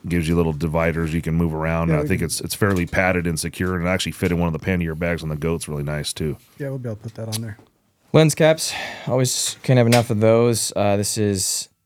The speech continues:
Speaker 3: um, my polarizer, so if it's, if you're doing time lapses and you need to lower your aperture, it's a great way to do it. Or just any sunlight, you gotta have a polarizer.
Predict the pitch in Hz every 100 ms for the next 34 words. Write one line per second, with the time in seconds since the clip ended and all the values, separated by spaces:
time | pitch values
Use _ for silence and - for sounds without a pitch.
0 | _ 92 80 76 80 82 85 - 113 110
1 | 107 104 110 110 104 98 95 98 - -
2 | - _ _ _ _ _ _ 156 113 110
3 | 101 113 113 113 110 - 113 95 98 101
4 | 98 98 98 95 101 104 - 110 107 104
5 | 104 _ - 90 101 90 101 98 104 104
6 | 92 - - _ - 113 107 107 104 104
7 | 98 _ _ _ _ 101 - 98 90 113
8 | 113 113 110 110 _ - 107 92 98 92
9 | 92 90 98 - 131 131 127 123 127